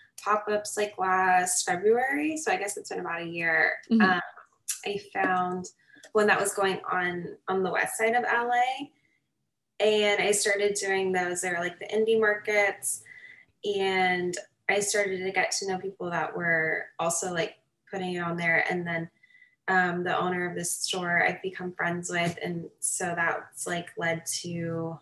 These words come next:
Speaker 1: now I have my product in her store and, like,
Speaker 2: Mm-hmm.
Speaker 1: you know, like, we collaborate on some things. So yeah, the pop-ups are really good. I've met so many people through it,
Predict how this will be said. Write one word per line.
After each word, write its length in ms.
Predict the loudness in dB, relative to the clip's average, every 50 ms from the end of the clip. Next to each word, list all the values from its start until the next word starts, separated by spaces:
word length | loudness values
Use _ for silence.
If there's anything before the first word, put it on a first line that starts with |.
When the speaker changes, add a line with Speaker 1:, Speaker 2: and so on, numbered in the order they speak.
| _ _ _
Speaker 1:
now 120 | -2 -2 0
I 60 | 0
have 180 | -2 -2 -4
my 220 | -6 -6 -6 -8 -8 -10
product 420 | -8 -8 -6 -4 -4 -6 -6 -6
in 100 | -8 -8
her 140 | -10 -12 -10
store 680 | -8 -8 -6 -6 -6 -6 -2 0 2 4 4 4 4 4
and, 220 | 2 2 0 -2
like, 200 | -2 -4 -6 -8 -14 _ _ 2
Speaker 2:
Mm-hmm. 220 | 2 2 2 2
Speaker 1:
you 80 | -2 -6
know, 60 | -10 -10 -12 -12
like, 80 | -8 -8 -8
we 80 | -8 -8
collaborate 560 | -10 -12 -12 -10 -10 -10 -8 -8 -8 -8 -6
on 140 | -6 -8 -8
some 200 | -8 -10 -10 -8
things. 440 | -8 -8 -8 -8 -10 -10 -14 -16 -16 -20 -20 -20 -20 -20 _ _ _
So 160 | 0 2 4
yeah, 260 | 6 6 6 6 4
the 60 | 4 0
pop-ups 380 | -2 -2 -2 -2 -4 -4 -2
are 100 | 0 0
really 280 | 2 4 6 6 6 4
good. 120 | 4 2
I've 360 | 4 4 4 4 0 -2 -2 0
met 200 | 0 0 0 0
so 120 | -4 -6
many 160 | -6 -6 -6
people 340 | -6 -8 -12 -10 -8 -8 -8
through 360 | -10 -10 -10 -6 -4 -4 -4 -2
it, 340 | -2 -2 -2 -2 -2 -4